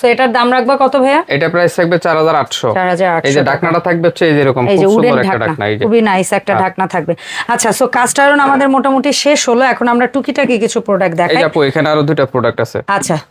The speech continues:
Speaker 1: so, ও আচ্ছা, হ্যাঁ, এই দুটো বাকি আছে।
Speaker 2: এই যে।
Speaker 1: এটা হচ্ছে মাল্টি তাওয়া বলি আমরা,
Speaker 2: মাল্টি তাওয়া।
Speaker 1: যেটা ফ্রাইং প্যানের কাজ, তাওয়ার কাজ, সব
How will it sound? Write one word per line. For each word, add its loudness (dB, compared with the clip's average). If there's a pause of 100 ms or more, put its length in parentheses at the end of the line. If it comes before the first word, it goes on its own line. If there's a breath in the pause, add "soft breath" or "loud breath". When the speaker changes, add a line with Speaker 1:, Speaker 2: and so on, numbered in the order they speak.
(320)
Speaker 1:
so, 2 (300)
ও 2
আচ্ছা, 0
হ্যাঁ, -2
এই 0
দুটো -4
বাকি -2
আছে। -2
Speaker 2:
এই 2
যে। 2
Speaker 1:
এটা 2
হচ্ছে 2
মাল্টি 2
তাওয়া 2
বলি 2
আমরা, 2
Speaker 2:
মাল্টি 0
তাওয়া। 0
Speaker 1:
যেটা 2
ফ্রাইং -2
প্যানের -2
কাজ, -2
তাওয়ার 2
কাজ, -2
সব 0